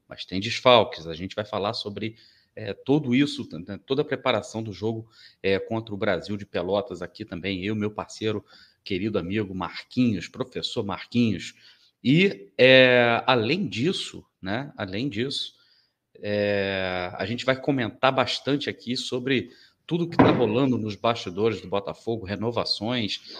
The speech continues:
né? Tem gente de olho já na nossa gente, né? Já tem, disse que o Vasco tava querendo o Freeland, agora o Fluminense que parece que tá interessado no Henderson. Tudo faz parte do jogo, tudo faz parte do jogo.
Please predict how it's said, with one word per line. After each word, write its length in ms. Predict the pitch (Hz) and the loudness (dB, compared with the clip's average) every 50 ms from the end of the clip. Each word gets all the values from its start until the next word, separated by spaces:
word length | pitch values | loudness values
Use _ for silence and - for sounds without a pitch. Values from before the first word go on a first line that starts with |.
| - - _ | -18 -12 _
né? 160 | 95 98 110 | -2 -2 -2
Tem 220 | - - 127 120 | 0 -2 -2 -2
gente 300 | 104 120 135 143 - 127 | 0 0 0 0 -2 0
de 100 | 127 156 | 2 2
olho 340 | 143 120 135 160 175 160 131 | 4 4 4 4 4 2 2
já 320 | 98 101 117 139 160 156 - - - _ _ _ _ _ _ - - _ _ _ - _ _ _ _ _ - | 0 0 2 2 2 0 0 -4 -12 _ _ _ _ _ _ -20 -20 _ _ _ -20 _ _ _ _ _ -4
na 140 | - 127 127 | 0 2 4
nossa 400 | 120 127 147 143 - - 120 101 | 6 6 4 4 4 0 -2 -4
gente, 500 | 87 101 131 147 151 139 - - - - | 0 2 4 4 4 4 2 0 -4 -6
né? 240 | 92 107 135 131 - - - - - - - - _ _ | -4 -4 -4 -4 -6 -12 -18 -20 -20 -20 -20 -20 _ _
Já 160 | - 107 101 | -6 -6 -6
tem, 320 | - - 143 139 127 101 - | -2 0 0 0 0 0 -2
disse 240 | - 110 117 - | -4 -6 -6 -4
que 80 | - - | -6 -6
o 60 | 107 | -6
Vasco 400 | 87 - 117 131 131 - - 104 | 2 6 6 6 6 4 0 -6
tava 200 | - 127 120 123 120 | -6 -4 -4 -4 -6
querendo 320 | - - - 117 123 110 | -4 -4 -2 -2 -2 -4
o 20 | 92 | -6
Freeland, 640 | - - - 147 175 175 160 147 135 123 110 101 - - - - - _ _ _ - | -10 -6 -4 -2 -2 0 0 0 0 0 -2 -2 -4 -8 -14 -20 -20 _ _ _ -20
agora 300 | 107 101 120 131 135 127 | -8 -2 0 0 0 0
o 20 | |
Fluminense 640 | - - 135 123 117 101 110 123 156 156 - - - | -2 -4 -4 -4 -2 0 2 2 2 2 0 -2 -6
que 80 | - | -6
parece 340 | 123 - 131 120 135 - - | -4 -2 -2 0 0 -2 -4
que 60 | - | -6
tá 80 | - 135 | -6 -4
interessado 720 | 123 120 - 135 123 107 - - - 135 143 135 117 113 | -4 -2 -2 -2 -2 -2 -2 -4 -4 -2 -2 -2 -2 -4
no 120 | 117 101 | -6 -4
Henderson. 540 | 104 127 151 160 139 123 123 - - 117 110 - _ _ _ _ _ _ _ _ - - | -2 0 0 2 2 0 -2 -4 -6 -10 -12 -14 _ _ _ _ _ _ _ _ -20 -6
Tudo 420 | - 277 285 277 262 247 226 175 170 | -2 2 2 4 4 4 2 0 -2
faz 300 | 165 - 156 123 - - | -2 -2 -2 -2 -2 -2
parte 400 | - - 127 120 - - - 107 | 0 2 2 2 2 -2 -8 -10
do 80 | 101 | -10
jogo, 500 | 87 95 107 117 120 117 104 95 98 92 - - - _ _ | -8 -6 -4 -2 -2 -2 -2 -4 -6 -10 -10 -14 -20 _ _
tudo 220 | - 196 202 170 131 | -6 -4 -4 -4 -4
faz 220 | - 151 131 - | -4 -4 -4 -4
parte 240 | - - 131 123 - | -6 -8 -8 -6 -6
do 80 | 123 | -8
jogo. 180 | 90 90 85 82 | -6 -6 -8 -6